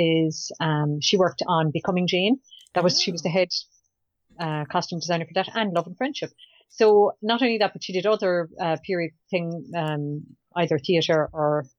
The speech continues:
Speaker 1: screen, like Brideshead Revisited, Wuthering Heights, um, The Wind of Shakespeare, that sort of thing. So that's her forte, and she'd be very sought after. And she's amazing, and she's from Limerick as well, and she studied in Limerick. So there was these little things.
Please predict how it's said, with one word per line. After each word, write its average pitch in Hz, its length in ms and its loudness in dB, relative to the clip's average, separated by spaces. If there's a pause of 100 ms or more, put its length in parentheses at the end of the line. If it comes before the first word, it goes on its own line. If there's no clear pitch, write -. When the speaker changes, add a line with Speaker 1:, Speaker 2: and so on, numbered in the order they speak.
(180)
Speaker 1:
screen, 170 400 2
like 156 200 0
Brideshead 160 400 0
Revisited, 160 540 -2
Wuthering 156 400 -2
Heights, 156 540 0 (120)
um, 156 300 -2
The 160 80 -2
Wind 165 160 2
of 151 60 0
Shakespeare, 160 480 0 (160)
that 160 160 0
sort 165 200 -4
of 156 80 -18
thing. 160 140 -8 (280)
So 196 220 4
that's 233 240 0
her 180 260 2 (180)
forte, 185 540 -2
and 165 160 -6
she'd - 160 -10
be 180 140 -4
very 180 180 2
sought 175 380 -2
after. 147 440 -2 (400)
And 185 300 0
she's 294 340 -2
amazing, 160 380 -4
and 151 100 -6
she's 214 200 -6
from 165 160 -6
Limerick 147 300 -4
as 156 140 -6
well, 147 240 0
and 151 160 -2
she 156 300 -2
studied 165 400 0
in 147 120 0
Limerick. 143 260 -2
So 190 320 2 (800)
there 180 120 0
was 214 140 0
these 302 260 2
little 247 240 0
things. 151 460 -4